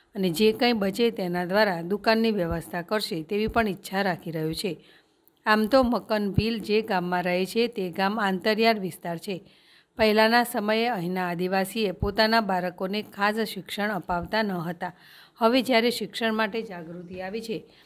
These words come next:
ત્યારે મકન ભીલ જેવા ગરીબ યુવક શિક્ષણ તો મેળવ્યું અને ગ્રેજ્યુએટ પણ થયા, પણ નોકરી ન મળતા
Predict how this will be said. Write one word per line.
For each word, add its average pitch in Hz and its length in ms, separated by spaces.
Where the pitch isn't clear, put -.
ત્યારે 185 220
મકન 196 440
ભીલ 196 280
જેવા 214 280
ગરીબ 175 420
યુવક 190 360
શિક્ષણ 226 460
તો 240 140
મેળવ્યું 202 440
અને 185 160
ગ્રેજ્યુએટ 202 560
પણ 233 160
થયા, 185 340
પણ 262 60
નોકરી 226 400
ન 202 160
મળતા 196 460